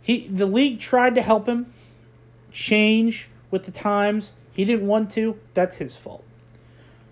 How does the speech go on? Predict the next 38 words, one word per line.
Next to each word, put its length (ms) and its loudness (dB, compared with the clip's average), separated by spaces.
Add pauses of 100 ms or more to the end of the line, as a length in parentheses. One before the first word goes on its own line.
(180)
He 240 2
should 300 0
not, 680 -2 (640)
the 100 -2
league 320 2
should 200 -2
not 220 0
have 180 -4
to 100 -4
suffer 720 0 (420)
and 140 -8
sit 320 2
around 500 4
and 300 -6
say, 100 -4
"You 260 -4
have 340 -2
to 80 -6
do 200 -4
this." 240 -4 (340)
If 180 -6
a 60 -2
player 600 2
wants 480 -2
to 160 2
go 380 2
back 320 0
to 80 -8
the 120 0
old 200 2
equipment, 560 -6 (880)
let 180 0
'em 120 2
do 180 4
it. 140 -6 (500)
It's 200 0
their 320 6
decision. 600 -4